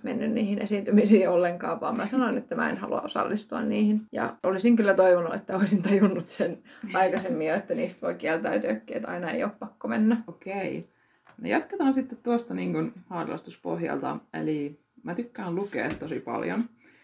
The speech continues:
Speaker 2: Ja tästä on semmonen hauska random fakta,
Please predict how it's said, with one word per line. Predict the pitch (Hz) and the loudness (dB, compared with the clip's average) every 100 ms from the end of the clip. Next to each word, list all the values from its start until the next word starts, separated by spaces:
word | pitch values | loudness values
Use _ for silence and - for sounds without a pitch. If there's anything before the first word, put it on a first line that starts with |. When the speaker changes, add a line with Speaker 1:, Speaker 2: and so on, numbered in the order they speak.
| _ _ - | _ _ -8
Speaker 2:
Ja | 139 139 143 - | -4 -4 -6 -10
tästä | 180 - 175 | -10 -6 -4
on | 165 | -4
semmonen | 175 165 151 147 165 - _ | -2 -4 -2 -4 -4 -8 _
hauska | _ - 160 160 - | _ -6 -6 -4 -4
random | 160 175 156 156 | 0 2 0 -4
fakta, | - - - | -6 -10 -10